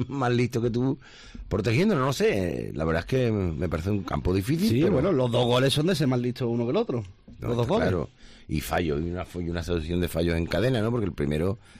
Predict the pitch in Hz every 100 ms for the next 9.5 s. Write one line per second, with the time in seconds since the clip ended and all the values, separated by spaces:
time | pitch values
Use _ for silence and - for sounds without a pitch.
0 | - - - 67 65 - - - - 80
1 | 95 95 104 107 113 82 78 82 85 87
2 | 85 78 107 123 123 113 90 85 80 117
3 | 131 123 127 87 92 98 101 87 87 78
4 | 139 139 135 147 165 - - - - 127
5 | 139 120 87 - - - - - - 87
6 | 90 90 82 - 78 78 80 90 85 98
7 | 98 73 78 85 98 104 113 113 127 95
8 | 95 90 98 120 170 - - 90 98 92
9 | 92 92 110 143